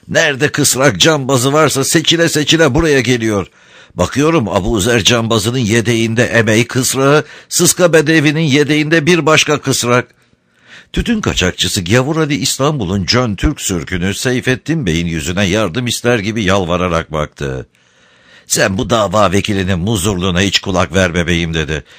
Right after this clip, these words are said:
"Bizim Çorum toprağımıza öyle bir kısrak isterdi. Hamedani bir kısrak ki olursa o kadar olsun." Dinin gibi doğru söyle dava vekili. Kısrağın soy ağacı kağıdını sen kendin okudun. Adam boyunda padişah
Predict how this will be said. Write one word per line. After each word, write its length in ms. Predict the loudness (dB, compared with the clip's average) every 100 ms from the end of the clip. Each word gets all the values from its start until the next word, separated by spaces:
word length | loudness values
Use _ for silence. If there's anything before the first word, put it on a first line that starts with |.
| -6
"Bizim 300 | -2 2 2
Çorum 320 | 2 2 2
toprağımıza 600 | 0 0 0 0 0 2 2
öyle 420 | 4 4 2 2
bir 160 | 0
kısrak 460 | 0 -2 -2 -2 0
isterdi. 680 | -2 0 2 2 0 -2 -4 _ -20 _
Hamedani 720 | -4 0 2 4 2 4 2
bir 140 | 2 0
kısrak 480 | -2 0 0 0
ki 80 | 2
olursa 380 | 2 4 2 2
o 100 | 2
kadar 240 | 2 2
olsun." 460 | 2 0 0 -2 -4 -10 _ -20 _ _ _ -2
Dinin 320 | 0 2 2
gibi 220 | 2 4
doğru 280 | 4 4 4
söyle 320 | 2 2 2
dava 400 | 2 4 4 2
vekili. 460 | 2 0 -2 -4 -6 -14 -20
Kısrağın 500 | 0 2 4 2 2
soy 300 | 2 2 4
ağacı 380 | 4 4 2 0
kağıdını 500 | 0 2 2 0 -2
sen 220 | 0 0
kendin 340 | 2 2 2 0
okudun. 500 | -2 -2 -2 -4 -6 _ _ -4
Adam 440 | 0 2 0 0
boyunda 460 | -2 -2 -2 -2 0
padişah 560 | 2 2 2 2 2